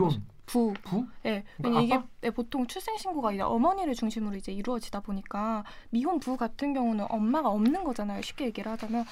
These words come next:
Speaker 2: 그래서
Speaker 1: 음.
Speaker 2: 출생 신고를 하기가 되게 힘들대요.
Speaker 1: 엄마만 할 수 있는 거예요?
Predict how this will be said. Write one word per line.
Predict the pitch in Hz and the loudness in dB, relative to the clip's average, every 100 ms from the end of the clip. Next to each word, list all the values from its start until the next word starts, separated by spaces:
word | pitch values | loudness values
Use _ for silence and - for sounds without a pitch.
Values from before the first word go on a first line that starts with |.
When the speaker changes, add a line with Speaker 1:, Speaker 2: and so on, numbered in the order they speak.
| - | -8
Speaker 2:
그래서 | 208 269 | -4 -4
Speaker 1:
음. | - | -4
Speaker 2:
출생 | 415 466 453 | -6 -4 -2
신고를 | 381 302 262 | -2 0 2
하기가 | 285 233 - | 0 -2 -4
되게 | 214 294 | -2 0
힘들대요. | 294 392 - 220 196 208 214 202 - - - - - - - - - | -2 -2 -4 -4 -4 -2 -2 -4 -10 -14 -14 -14 -12 -12 -12 -14 -4
Speaker 1:
엄마만 | 135 165 202 185 | 2 8 8 8
할 | 156 | 4
수 | 139 | -2
있는 | 117 | -4
거예요? | 113 | -6